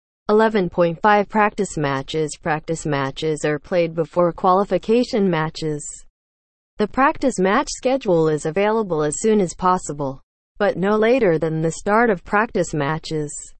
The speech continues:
For regional events, it will also be published and available online at the first robotics event results site.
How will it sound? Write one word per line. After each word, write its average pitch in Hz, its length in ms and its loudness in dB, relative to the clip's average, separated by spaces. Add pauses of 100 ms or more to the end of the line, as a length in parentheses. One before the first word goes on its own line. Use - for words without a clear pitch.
(320)
For 170 160 0
regional 175 580 2
events, 156 680 -2 (220)
it 240 140 4
will 240 200 4
also 262 380 2
be 180 200 2
published 226 580 0
and 175 100 2
available 185 600 2
online 156 600 2
at 147 140 -6
the 165 80 -6
first 254 420 -2
robotics 175 760 2
event 156 400 -2
results 170 540 -2
site. 185 400 -2